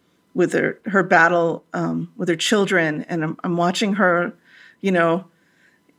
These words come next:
legally get her kids back, but not physically get her kids. I'm just, it was mortifying. And I'm just sitting, I was just kind of crying with her without <laughs> even speaking with her, just seeing her, her go through this. And I thought, "Oh, well, you know,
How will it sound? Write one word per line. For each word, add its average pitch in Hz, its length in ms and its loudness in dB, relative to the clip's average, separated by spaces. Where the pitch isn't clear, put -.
legally 214 460 2
get 196 120 4
her 196 100 4
kids 196 280 0
back, 190 300 2
but - 100 -6
not - 220 -8
physically 208 400 2
get 202 120 2
her 190 100 4
kids. 190 280 -2
I'm 185 220 2
just, - 320 -6
it 208 60 2
was 185 240 0
mortifying. 185 880 2
And 180 120 4
I'm 180 140 2
just 185 240 -2
sitting, 196 260 0
I 110 40 -4
was 185 260 -2
just 220 180 -6
kind 196 180 2
of 180 120 -4
crying 196 520 2
with 190 140 2
her 185 140 4
without 196 300 4
<laughs> - 0 -
even 277 260 2
speaking 302 480 0
with 240 160 4
her, 240 100 4
just 269 300 -2
seeing 285 460 0
her, - 260 -6
her 254 100 0
go 208 160 -2
through 254 220 -2
this. 220 240 2
And 214 240 4
I 196 120 6
thought, 202 260 2
"Oh, 247 320 2
well, 202 300 4
you 208 100 -2
know, 226 320 0